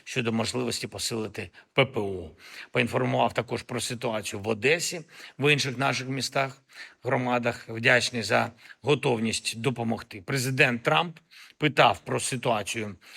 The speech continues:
в столиці, в інших наших регіонах. Світ бачить, що робить Росія, як вона намагається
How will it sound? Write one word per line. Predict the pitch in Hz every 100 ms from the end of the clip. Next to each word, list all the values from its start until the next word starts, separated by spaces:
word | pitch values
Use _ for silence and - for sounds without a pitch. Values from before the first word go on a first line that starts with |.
| -
в | -
столиці, | - 123 165 165 - 160 151 - -
в | 120 135
інших | 180 165 135
наших | 151 147 160 -
регіонах. | 131 123 123 147 165 131
Світ | - 151 131
бачить, | 101 82 - - _ _ _
що | - - 151 160 160 - _
робить | 113 120 120 120 117 - -
Росія, | 110 104 - 98 - -
як | 113 151 147
вона | 113 120
намагається | 127 107 120 151 127 123